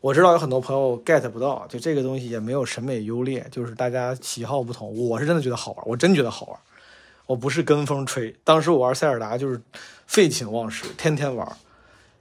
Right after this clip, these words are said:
第一天我记得晚上玩，我光爬山爬了一晚上。第二天好像光，就是光在草原上看马，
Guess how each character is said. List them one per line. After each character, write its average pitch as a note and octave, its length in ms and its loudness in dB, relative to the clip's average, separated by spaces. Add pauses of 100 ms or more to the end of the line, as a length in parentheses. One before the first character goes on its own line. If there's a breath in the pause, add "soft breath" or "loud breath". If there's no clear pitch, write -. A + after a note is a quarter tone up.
第 F3 160 0
一 E3+ 40 0
天 D#3+ 200 4
我 C3 80 2
记 C3+ 60 0
得 D3 120 4
晚 A2 180 2
上 B2 180 -2
玩， A2 180 0
我 B2 60 -2
光 D3 180 4
爬 C3 220 0
山 D3+ 180 2
爬 A#2 180 -6
了 G#2+ 40 -6
一 A2 80 -6
晚 - 180 -10
上。 - 160 -18 (160)
第 - 80 2
二 D3+ 160 10
天 C#3 200 -2
好 C3+ 80 -4
像 A#2+ 160 -4
光， C#3+ 280 -2 (200)
就 D#3 80 -2
是 C3 40 -4
光 D#3+ 280 0
在 E3+ 160 4
草 B2+ 240 -2
原 B2+ 80 -2
上 D3 160 0
看 - 180 0
马， A2 320 -4